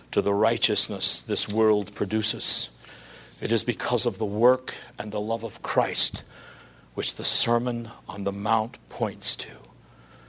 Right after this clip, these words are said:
And unless your righteousness is superior to the righteousness of this culture we live in, you will not enter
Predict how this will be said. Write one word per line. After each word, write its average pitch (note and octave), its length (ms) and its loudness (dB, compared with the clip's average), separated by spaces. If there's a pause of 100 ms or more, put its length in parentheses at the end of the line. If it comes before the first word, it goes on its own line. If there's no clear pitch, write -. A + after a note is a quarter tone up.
(320)
And C3 180 4
unless D3+ 460 6
your E3 240 8
righteousness D#3+ 840 4
is C#3 80 0
superior C#3+ 640 2
to A#2 120 -4
the A#2+ 80 6
righteousness D3+ 640 4
of B2 100 2
this E3 160 0
culture D#3 400 0
we C#3 180 2
live D3+ 220 2
in, - 140 -16 (880)
you C3+ 220 4
will D3 260 2
not C#3 400 2
enter C#3 460 -2